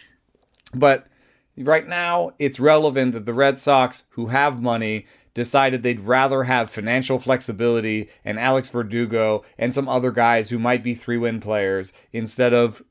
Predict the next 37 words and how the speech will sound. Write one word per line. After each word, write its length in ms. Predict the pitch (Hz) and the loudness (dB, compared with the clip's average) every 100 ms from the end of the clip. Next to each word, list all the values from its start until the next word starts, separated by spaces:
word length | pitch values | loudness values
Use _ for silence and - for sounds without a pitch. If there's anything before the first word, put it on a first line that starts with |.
| _ - | _ -4
you 120 | 131 | -2
know, 180 | 117 110 | 0 -2
holding 340 | 139 147 139 | -2 -2 -2
on 220 | 143 147 | -2 -4
to 340 | 135 139 143 143 | -2 0 2 0
a 60 | 131 | -4
superstar. 560 | 165 214 110 - - _ _ _ _ _ | -6 -8 -10 -12 -16 _ _ _ _ _
I 100 | 139 | -2
think 160 | 160 226 | 0 2
it's 160 | 180 131 | 0 4
worth, 380 | 147 165 - - _ _ _ - | 6 6 4 -10 _ _ _ -6
I 80 | 139 | -2
think 160 | 185 | -2
it's 120 | 156 | -2
worth 280 | 120 143 139 | 4 6 6
being 220 | 123 117 | 2 0
mad 220 | 110 113 101 | 0 -2 -4
at 60 | |
the 80 | 95 | -6
Red 180 | 95 90 | -6 -6
Sox 260 | 80 76 | -10 -12
for 120 | - 85 | -14 -10
that. 280 | 80 - | -8 -8
E-, 200 | 170 220 - 190 | -8 -10 -6 -2
and 120 | 202 | 0
it, 100 | 208 | 2
and 160 | 202 202 | 2 2
it's 100 | 180 | 0
separate 420 | - 277 226 151 | 0 0 2 2
almost 480 | 131 123 117 113 - | 2 0 0 -2 -4
from 240 | - 131 123 | -4 -4 -2
any 360 | 139 143 131 _ _ - | -2 -2 -2 _ _ -20
sort 200 | 127 139 | -8 -2
of 100 | 127 - | -2 2
pro-labor 640 | 147 135 123 131 143 151 | 4 4 6 4 4 0
concerns 720 | 147 139 - 139 139 135 131 | -2 -4 -2 -2 0 -2 -2
or 180 | 101 | -4